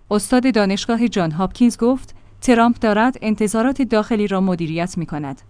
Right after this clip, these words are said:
اسرائیل هم همچنان خواهان نابودی کامل برنامهٔ هسته‌ای ایران است." سوزان مالانی افزود:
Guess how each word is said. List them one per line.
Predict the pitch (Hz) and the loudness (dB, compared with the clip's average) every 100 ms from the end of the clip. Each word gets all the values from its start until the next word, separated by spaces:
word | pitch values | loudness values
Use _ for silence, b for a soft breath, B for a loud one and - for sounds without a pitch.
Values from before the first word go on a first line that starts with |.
| - | -8
اسرائیل | - 214 - 190 208 | -2 -2 0 0 0
هم | 208 240 233 | 2 2 4
همچنان | 254 247 233 202 196 | 4 4 4 0 -2
خواهان | - 196 233 240 | -2 0 4 4
نابودی | 220 202 180 202 247 | 4 2 -2 0 0
کامل | 247 247 233 240 | 2 2 4 2
برنامهٔ | 202 190 185 208 247 240 | 4 4 4 4 4 2
هسته‌ای | 214 220 - 233 240 | 0 -2 0 2 2
ایران | - 180 175 151 | 2 -2 -4 -4
است." | 139 - - - | -6 -10 -14 -20
سوزان | - - 226 254 262 | -10 -2 0 4 6
مالانی | 240 185 165 180 | 6 4 0 -2
افزود: | - 175 - 262 294 | -2 -4 0 0 0